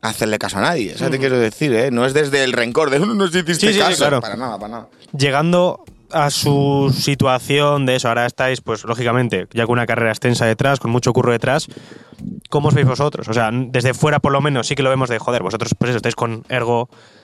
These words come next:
Speaker 2: con Peque, con toda la chavalería, juntándoos, eh, viendo qué se hace ahora, fichando los nuevos sonidos, nuevas formas". ¿Creéis que eso ya es cosa del pasado o crees que seguirán habiendo egos, que seguirá habiendo esa movida de... Puf?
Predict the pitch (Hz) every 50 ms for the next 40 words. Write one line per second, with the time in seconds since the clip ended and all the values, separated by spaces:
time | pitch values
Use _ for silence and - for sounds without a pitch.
0 | - - - 127 117 117 117 117 - - 120 - 127 120 - 117 113 113 - 131
1 | 131 127 120 120 - - 127 120 120 117 113 123 127 131 127 120 - - - -
2 | - - 123 123 117 113 127 147 131 135 131 131 131 127 131 123 - - - -
3 | - _ - 117 117 113 113 117 117 113 110 107 127 139 139 135 135 - 135 123
4 | 139 127 120 - 120 113 117 123 127 131 131 131 131 131 131 131 - - _ _
5 | _ - - - - - - - 139 - 135 135 131 143 139 139 131 - 123 123
6 | 135 139 131 127 131 135 135 127 123 - 139 131 143 156 165 170 - - - -
7 | - - - - _ - _ _ - - 135 139 139 - 170 156 - 156 143 143
8 | 147 139 135 131 - - _ 143 135 - - 139 123 135 127 120 123 113 104 123
9 | 131 165 175 151 123 131 - - 139 - 135 120 123 123 117 117 117 113 113 117
10 | 113 110 104 104 110 113 104 104 104 104 - 107 110 107 107 107 107 104 113 110
11 | 110 110 107 - 107 107 113 110 107 104 104 101 101 101 101 - - 123 101